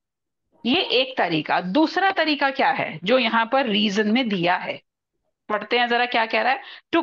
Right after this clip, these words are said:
compare unlike fractions, we first get their equivalent fractions with the denominator,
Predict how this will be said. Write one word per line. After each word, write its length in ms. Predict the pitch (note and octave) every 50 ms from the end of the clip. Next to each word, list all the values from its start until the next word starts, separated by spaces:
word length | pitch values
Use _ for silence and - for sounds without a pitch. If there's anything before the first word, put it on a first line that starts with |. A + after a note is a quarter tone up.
| E4
compare 480 | - B3+ A#3+ A#3 A#3 D4+ D#4+ F4+ G4 - - C#4
unlike 420 | C#4+ D4 D4+ D#4+ E4+ F4+ - -
fractions, 720 | - C#4 A3 F#3+ - - - - F3+ D#3+ E3 G3 A3+ A#3+ B3+ B3 - - - A#3
we 120 | C#4 D4 C#4+ -
first 340 | - E4 F4+ G4 G4 - - A3 G3+
get 180 | C4 C#4 C#4 - B3+ A3 B3+
their 180 | C4 C4+ C#4+ C#4 C4+ - A3
equivalent 760 | A#3+ B3+ A#3+ B3 - D4 D4 D4+ D#4+ D#4 D#4+ F4 F4 F4 -
fractions 640 | - D#4 D4 D4 D4 - - D#4+ D#4+ E4 F4 D#4+ B3+
with 100 | A3+ G#3+
the 100 | G#3 F#3+
denominator, 960 | G3 G#3 G#3 G3+ G3+ A3+ B3 C#4 D4 D4 D4 C#4 C#4 C#4 D4+ C#4+ D4 D4+